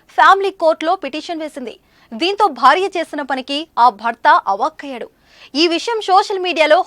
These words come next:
హాట్ టాపిక్గా మారిపోయింది. అయితే ఆమె చెప్పిన కారణం విని జడ్జి షాక్ అయ్యారు. తన భర్త హనీమూన్కు తీసుకువెళ్తాని పెళ్లికి ముందు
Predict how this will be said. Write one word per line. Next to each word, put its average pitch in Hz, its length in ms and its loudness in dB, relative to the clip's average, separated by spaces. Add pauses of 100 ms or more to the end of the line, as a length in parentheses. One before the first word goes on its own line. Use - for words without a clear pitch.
హాట్ 302 280 2
టాపిక్గా 285 480 -2
మారిపోయింది. 269 440 -12 (500)
అయితే 311 220 0 (160)
ఆమె 339 220 6 (120)
చెప్పిన 359 300 -2 (180)
కారణం 330 400 4
విని 285 160 -4 (280)
జడ్జి 277 300 0 (120)
షాక్ 285 320 0
అయ్యారు. 262 240 -14 (440)
తన 392 120 6 (140)
భర్త 285 240 0 (140)
హనీమూన్కు 370 480 0 (120)
తీసుకువెళ్తాని 311 760 -2 (180)
పెళ్లికి 392 380 2
ముందు 349 160 -6